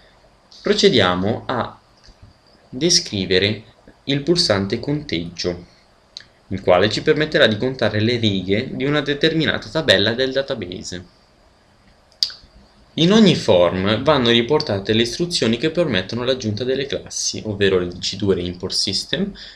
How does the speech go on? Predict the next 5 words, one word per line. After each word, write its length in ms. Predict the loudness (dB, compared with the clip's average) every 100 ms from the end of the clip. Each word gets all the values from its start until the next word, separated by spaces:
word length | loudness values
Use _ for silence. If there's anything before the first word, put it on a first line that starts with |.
| -2
import 320 | -2 0 -2
system.data 1500 | 0 -2 -2 -4 -6 -6 -14 -10 -4 -2 -2 -4 -6 -12 -12 -8
e 220 | -8 -6
import 320 | -4 -2 -2 -2
system.data.oledb. 2000 | -2 -4 -6 -8 -8 -8 -4 -4 -4 -6 -6 -4 -4 -4 -2 -4 -4 -6 -6 -8